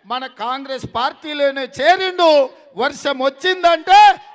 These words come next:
మనల్ని వరుణదేవుడు ఆశీర్వదించినట్టే. మంచి కార్యక్రమం పెట్టినప్పుడు,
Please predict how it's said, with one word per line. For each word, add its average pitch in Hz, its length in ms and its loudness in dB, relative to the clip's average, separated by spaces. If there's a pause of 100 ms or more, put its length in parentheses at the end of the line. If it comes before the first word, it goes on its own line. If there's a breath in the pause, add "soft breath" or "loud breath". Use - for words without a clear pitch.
మనల్ని 302 400 -4
వరుణదేవుడు 294 880 0
ఆశీర్వదించినట్టే. 294 1400 -4 (760)
మంచి 370 380 -2
కార్యక్రమం 392 680 0
పెట్టినప్పుడు, 381 720 -2